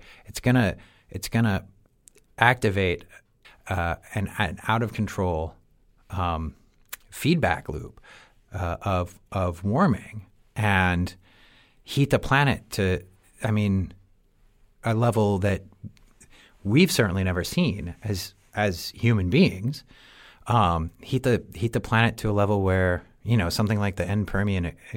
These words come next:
extinction or something, where it's just like, you know, the oceans are two hundred feet higher and there's no ice at the poles and, or, or worse, you know,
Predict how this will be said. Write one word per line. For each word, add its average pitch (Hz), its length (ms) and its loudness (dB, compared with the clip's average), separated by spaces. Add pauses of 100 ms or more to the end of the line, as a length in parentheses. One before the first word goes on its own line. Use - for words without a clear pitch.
(140)
extinction 107 500 -4
or 85 80 -6
something, 82 400 -8
where 90 80 -6
it's 73 160 -10
just - 220 -8
like, 95 240 -4 (680)
you 113 100 0
know, 92 80 0
the 80 80 -2
oceans 92 280 -2
are 87 60 -4
two - 80 -12
hundred 87 220 -2
feet 82 160 -8
higher 95 420 -2
and 82 420 -6 (460)
there's 87 200 -4
no 92 220 2
ice 95 280 0
at - 80 -6
the - 80 -10
poles 80 540 -6
and, 82 460 -8 (580)
or, 131 160 6
or 151 200 8
worse, - 640 4
you 113 140 2
know, 95 300 0